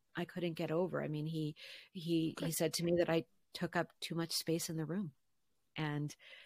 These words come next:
Speaker 1: that was, that
Speaker 2: Wow.
Speaker 1: was, that was something that I, I just realized that there's no getting around that, 'cause I'm not gonna make myself
Speaker 2: Right.
Speaker 1: smaller.
Speaker 2: No, no, no. And you shouldn't either. It's, um,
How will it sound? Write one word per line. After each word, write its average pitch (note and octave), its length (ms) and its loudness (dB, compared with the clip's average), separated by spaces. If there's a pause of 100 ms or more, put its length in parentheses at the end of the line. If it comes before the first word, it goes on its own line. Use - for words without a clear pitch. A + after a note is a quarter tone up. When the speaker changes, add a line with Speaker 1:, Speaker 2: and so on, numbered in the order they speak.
(160)
Speaker 1:
that D#3+ 240 4
was, E3 480 2 (580)
that C3+ 280 10
Speaker 2:
Wow. C3+ 40 10
Speaker 1:
was, F3+ 300 6 (920)
that F#3 180 8
was G3 100 6
something F#3 460 4
that F3 160 6
I, E3+ 500 6
I E3+ 400 2
just - 260 0
realized F3 540 6
that E3 220 2 (160)
there's F#3+ 320 4
no B3+ 160 12
getting G3+ 280 8
around C#3+ 300 -2
that, - 240 -8
'cause F3 160 -4
I'm F3 140 4
not F#3+ 120 2
gonna F3+ 140 0
make E3 240 0
myself D#3 240 0
Speaker 2:
Right. C#3+ 120 -2
Speaker 1:
smaller. D#3+ 520 -2 (640)
Speaker 2:
No, D3+ 240 10
no, C#3 140 6
no. B2 400 0
And D3 160 2
you D3+ 80 2
shouldn't D3+ 360 6
either. C3+ 320 4
It's, - 380 -2
um, C#3 480 4